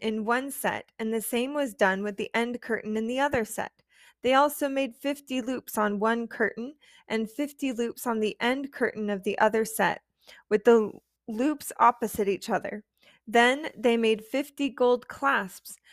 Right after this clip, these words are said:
and used them to fasten the two sets of curtains together so that the tabernacle was a unit.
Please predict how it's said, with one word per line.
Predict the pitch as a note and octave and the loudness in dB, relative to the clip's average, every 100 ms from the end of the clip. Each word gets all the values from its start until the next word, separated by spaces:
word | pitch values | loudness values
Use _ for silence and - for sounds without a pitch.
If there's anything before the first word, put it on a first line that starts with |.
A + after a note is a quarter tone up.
| - - | -14 -4
and | A3 | -2
used | A3+ B3 C4+ A3+ | -2 -2 -2 0
them | G3+ G3 G#3 | 0 0 -4
to | A#3 | -6
fasten | G3 A3+ A3 A#3 - A3+ | -4 0 0 -2 -8 -6
the | G3+ | -8
two | F#3 - C4+ | -8 -6 -6
sets | C#4 C4 - - | -2 -2 -2 -6
of | A#3 | -8
curtains | - A#3+ - A#3 - | -2 -2 -2 -8 -6
together | A3+ G3+ F3+ G3 B3 - - | 4 4 4 0 -4 -16 -20
so | - B3 | 0 4
that | A3+ A3+ | 4 4
the | |
tabernacle | G#3 - C#4 C4+ B3+ A#3+ A#3+ B3 A#3+ | -2 0 2 2 0 -2 0 0 0
was | A3+ G3+ | -2 -2
a | G#3+ | -4
unit. | F#3 G3 F3 - - | -4 -4 -4 -8 -14